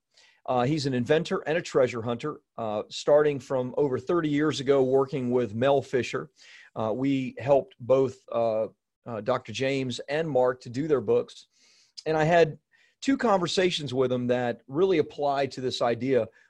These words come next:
of using your book to grow your platform. So I thought I would do a couple of things. One, I wanna share specifically what they're doing. Here's the cool thing. I actually did video with them. So when those videos are done, I'll go ahead and post those and,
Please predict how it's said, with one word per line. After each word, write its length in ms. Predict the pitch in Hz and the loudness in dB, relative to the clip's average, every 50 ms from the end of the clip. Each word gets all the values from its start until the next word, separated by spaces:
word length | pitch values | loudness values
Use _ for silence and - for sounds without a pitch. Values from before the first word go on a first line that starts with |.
| _ | _
of 180 | - 131 120 117 | 0 0 0 0
using 380 | 120 156 170 165 139 160 143 | 0 -2 -4 -2 -2 -4 -2
your 120 | 131 127 120 | -2 -2 0
book 220 | 107 127 123 123 - | 0 0 -2 -2 -4
to 80 | 131 | -8
grow 160 | 110 110 123 | -4 -2 0
your 160 | 120 117 113 104 | 0 -2 -4 -8
platform. 540 | - - 156 151 147 - - 127 123 117 | -8 -6 -6 -6 -6 -8 -10 -10 -10 -10
So 160 | 107 - 151 131 | -8 -4 -2 -2
I 60 | 123 | 0
thought 300 | 120 - 196 196 190 - - | 2 4 6 6 6 6 4
I 80 | - 147 | 2 2
would 160 | 147 147 135 | 2 2 0
do 140 | 113 143 151 | 0 0 0
a 60 | 139 | 0
couple 260 | - - 196 196 - | 2 0 2 2 2
of 80 | 151 - | 0 0
things. 380 | - 123 117 120 135 - - _ _ _ _ _ _ _ _ | 0 -2 -2 -4 -6 -12 -18 _ _ _ _ _ _ _ _
One, 220 | 147 165 196 208 | -2 0 2 4
I 40 | 202 | 4
wanna 220 | 190 175 160 151 | 4 4 4 4
share 540 | 139 - - - 175 165 170 170 165 165 156 - | 2 0 0 0 2 4 6 6 6 4 2 0
specifically 720 | - - - - 131 - - 233 240 247 233 226 - 185 | -6 -8 -6 -4 -4 0 0 0 0 0 -2 -2 0 2
what 220 | 160 156 156 151 143 | 4 4 4 6 6
they're 180 | 147 165 175 | 4 2 2
doing. 400 | 147 113 127 120 117 123 131 156 - _ _ _ _ _ _ _ _ _ _ _ _ _ _ - | 2 0 -2 -2 -2 -2 -4 -8 -12 _ _ _ _ _ _ _ _ _ _ _ _ _ _ -4
Here's 200 | 160 180 160 123 | -2 -2 0 0
the 80 | 151 | -2
cool 220 | - - 151 156 143 | -2 0 0 0 2
thing. 240 | - 165 151 135 | 2 2 2 2
I 40 | 127 | 0
actually 320 | 131 143 139 - - 147 127 | -2 -2 -2 -2 -4 -4 -2
did 200 | 113 139 135 117 | -2 -2 -2 2
video 320 | 110 139 147 156 151 147 | 2 4 4 6 6 6
with 180 | 151 147 147 147 | 6 6 4 4
them. 140 | 170 180 - - - - - _ | 2 0 -10 -18 -20 -20 -20 _
So 180 | - - - 135 | -4 0 2 2
when 180 | 123 131 131 | 2 2 4
those 220 | 135 151 160 147 110 | 4 4 4 4 2
videos 380 | 135 156 156 151 143 131 104 | 2 2 4 6 6 4 4
are 80 | 123 120 | 0 -2
done, 360 | 104 135 135 143 151 151 156 - | 0 0 2 2 2 0 -2 -2
I'll 200 | 123 127 127 127 | 0 0 0 2
go 200 | 117 135 131 131 | 2 2 2 2
ahead 160 | 139 139 131 | 2 2 0
and 100 | 120 113 | -4 -4
post 320 | - 151 143 139 - - | -2 -2 -2 -2 -2 -2
those 340 | - 135 131 127 127 127 - | -2 0 0 0 0 -2 -4
and, 180 | 123 113 107 | -6 -6 -8